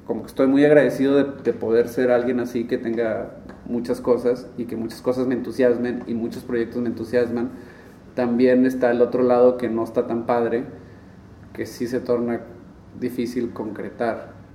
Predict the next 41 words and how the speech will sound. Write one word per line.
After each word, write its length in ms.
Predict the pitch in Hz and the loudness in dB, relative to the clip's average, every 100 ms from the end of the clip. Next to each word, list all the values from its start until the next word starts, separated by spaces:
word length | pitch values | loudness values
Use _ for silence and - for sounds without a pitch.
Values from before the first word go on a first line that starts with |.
| - | -20
O 60 | - | -12
sea, 180 | 110 | -10
se, 180 | 98 101 | -10 -14
se, 260 | 101 - - | -16 -16 -16
se 280 | - 117 113 | -6 -4 -2
me 100 | 117 | -2
da 160 | 117 | 0
muy 160 | 120 127 | 2 2
bien 240 | 127 123 | 2 2
como 300 | 117 127 120 | 0 0 0
el, 100 | 107 | -2
el 160 | 101 110 | -4 -8
estar 300 | 107 120 117 | -6 -4 0
ideando 500 | 127 131 123 120 120 | 4 4 4 2 2
y 60 | |
el 100 | 110 | 0
estar 240 | 104 - 107 | -6 -8 -6
imaginando 680 | 113 113 120 120 120 117 113 | -6 -6 -4 -2 0 0 -2
y 20 | |
el 120 | 101 | -4
estar 360 | 95 - 107 98 | -10 -10 -10 -8
como 260 | 110 110 | -6 -6
soñando, 580 | 107 113 123 120 113 120 110 | -6 -4 -2 0 0 0 -2
pero 140 | 107 | -6
a 20 | |
la 120 | 104 | -6
hora 160 | 107 110 | -6 -6
de 100 | 107 | -6
que 100 | 110 | -8
aterrizar, 720 | 104 117 107 110 117 123 - - | -10 -8 -10 -6 -2 -2 -4 -10
aquí 240 | - - | -8 -6
está 160 | 120 127 | -4 -4
el 80 | - | -2
proyecto 320 | 117 110 120 | -4 -2 -4
concreto, 500 | 117 110 113 110 113 | -4 -6 -6 -4 -4
vámonos, 360 | 113 113 110 | -4 -4 -4
listo, 360 | 110 110 107 117 | -6 -8 -8 -8
cerremos 480 | 113 104 110 110 107 | -8 -10 -6 -8 -8
el 100 | 98 | -12
que 120 | 107 | -10
sigue, 360 | - 110 113 | -8 -4 -6